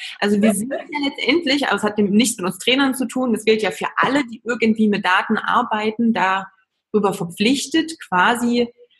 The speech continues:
ähm, alles, was wir mit Daten machen, die Prozesse dahinter,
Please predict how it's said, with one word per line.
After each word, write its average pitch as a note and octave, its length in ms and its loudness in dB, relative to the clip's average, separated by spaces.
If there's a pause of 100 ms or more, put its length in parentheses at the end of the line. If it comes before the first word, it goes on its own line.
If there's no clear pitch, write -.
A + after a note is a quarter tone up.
(200)
ähm, G3 300 -2
alles, C4 360 0
was A3 240 -2
wir A3 120 4
mit G#3+ 260 0
Daten G3+ 420 2
machen, F#3+ 360 0
die F3 120 -4
Prozesse A3+ 640 0
dahinter, E3+ 720 2